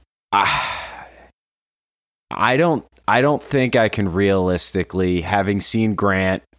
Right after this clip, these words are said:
provide actual legitimate playoff minutes in high leverage situations, I would probably still take Grant Williams. But Bruno, with this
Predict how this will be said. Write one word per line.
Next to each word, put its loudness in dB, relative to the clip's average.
provide 0
actual 0
legitimate 0
playoff -2
minutes -2
in -6
high 0
leverage -2
situations, -2
I 4
would 0
probably 2
still -2
take -4
Grant -4
Williams. -4
But 0
Bruno, 4
with 0
this 0